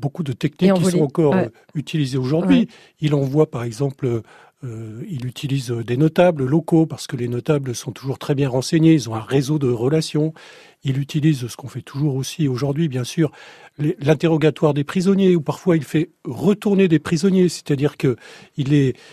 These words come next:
Speaker 1: il les recrute à son compte, et puis il les, il les envoie, il les retourne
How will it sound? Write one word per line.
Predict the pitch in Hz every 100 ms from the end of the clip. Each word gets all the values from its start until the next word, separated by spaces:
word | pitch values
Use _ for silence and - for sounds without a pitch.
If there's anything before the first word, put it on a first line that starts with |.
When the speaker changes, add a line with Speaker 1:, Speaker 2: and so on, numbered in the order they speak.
| - -
Speaker 1:
il | 127
les |
recrute | 127 175 - 208 170
à | 143
son | 151 131
compte, | 190 240 262
et | 139
puis | - 160
il | 135
les, | 123 147 - -
il | 151
les | 135 120
envoie, | 131 123 175
il | 170
les | 127
retourne | 143 170 226 180 127